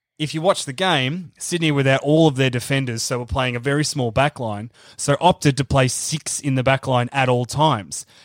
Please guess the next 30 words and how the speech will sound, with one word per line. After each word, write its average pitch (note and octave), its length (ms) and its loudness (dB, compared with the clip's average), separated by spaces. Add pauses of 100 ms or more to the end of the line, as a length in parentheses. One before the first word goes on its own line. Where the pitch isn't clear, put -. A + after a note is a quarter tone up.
(100)
However, E3+ 540 4 (460)
John D#3+ 200 4
Longmire D3+ 400 6
also F3+ 300 4
knows C3+ 380 2
that C#3+ 180 0 (120)
Richmond C#3+ 380 0
like C3 200 2
to C3+ 80 -4
send C3+ 260 -2
their B2 120 0
forwards C3+ 520 0
onto C#3 240 2
the A#2+ 80 0
ball B2+ 440 2
as A2+ 60 -6
soon C#3 200 0
as A#2 100 0
the A#2+ 80 -2
first B2 300 -2
bounce C3+ 300 -2
is B2 100 -6
done A2+ 300 -6
to C3+ 100 -8
play A#2+ 200 2
a A2+ 60 -2
spare A#2 480 0
around B2 280 0
the A2+ 60 -6
ball. C#3+ 360 2